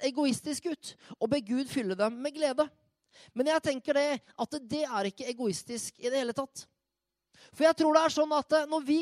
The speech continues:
gleder oss i Herren, når vi gleder oss, så tenker jeg det, at det gir ære tilbake til ham.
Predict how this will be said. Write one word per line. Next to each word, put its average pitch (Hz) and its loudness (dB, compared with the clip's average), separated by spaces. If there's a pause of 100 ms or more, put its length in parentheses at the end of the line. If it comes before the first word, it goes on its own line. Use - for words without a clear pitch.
gleder 226 2
oss 277 -2
i 330 -4
Herren, 302 -2 (320)
når 294 -12
vi 311 -2
gleder 320 0
oss, - -10 (1500)
så 294 -14
tenker 269 -2
jeg 254 0
det, 254 -4 (220)
at - -12
det 220 2
gir 247 -6
ære 175 -8 (160)
tilbake 196 -4 (240)
til 269 -6
ham. 311 -14